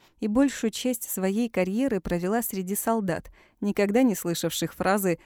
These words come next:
«не болтай о своих похождениях». Но это было совсем другое дело. «Мы просто рады за вас», заверила ее Тьюзди.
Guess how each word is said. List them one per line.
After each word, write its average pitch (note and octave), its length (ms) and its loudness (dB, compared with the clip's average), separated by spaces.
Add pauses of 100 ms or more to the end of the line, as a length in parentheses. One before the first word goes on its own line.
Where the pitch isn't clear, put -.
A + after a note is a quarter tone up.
(180)
«не G#3 180 2
болтай F#3+ 440 4
о - 20 0
своих E3 320 0
похождениях». D#3+ 880 -2 (340)
Но G#3 180 4
это C#4 220 4
было A#3+ 260 2
совсем - 480 2
другое G3+ 440 2
дело. E3 420 -4 (640)
«Мы C4+ 160 8
просто C4+ 400 2
рады A#3 260 4
за F3+ 180 2
вас», E3 300 -2 (240)
заверила E3 460 0
ее E3+ 240 0
Тьюзди. D#3 580 -2